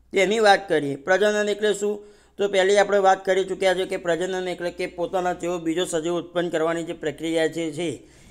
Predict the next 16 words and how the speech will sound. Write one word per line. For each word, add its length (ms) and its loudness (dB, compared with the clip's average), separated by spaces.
એને 240 0
આપણે 340 0
પ્રજનન 440 0
કહેવામાં 540 -2
આવે 380 0
છે. 460 -6
હવે 220 2
આપણે 280 2
નર 360 6
પ્રજનન 520 2
એટલે 200 0
કે 120 0
પુરુષોની 640 4
અંદર 280 0
પ્રજનનની 640 -2
અંદર 420 0